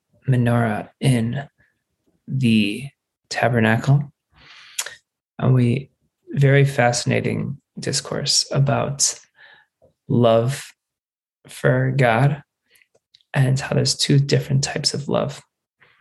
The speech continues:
There's a love that Abraham, our patriarch, had, Avram Avinu, which is a level of Avas Olam, a lower level of love,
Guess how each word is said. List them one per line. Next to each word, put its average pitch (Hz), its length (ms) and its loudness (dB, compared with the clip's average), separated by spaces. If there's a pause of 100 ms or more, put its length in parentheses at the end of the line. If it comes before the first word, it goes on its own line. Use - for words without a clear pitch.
(360)
There's 123 160 0
a 123 80 2
love 123 460 2
that 117 320 -2 (340)
Abraham, 123 760 2
our 127 80 -2
patriarch, 127 480 -2
had, 123 360 0 (420)
Avram 117 320 2
Avinu, 117 480 0 (600)
which - 200 -4
is 117 100 0
a 113 60 4
level 110 360 2
of - 80 -2
Avas 120 420 -6 (140)
Olam, 123 480 2 (720)
a - 60 0
lower 120 400 4
level 117 320 2
of 117 160 -2
love, 117 360 0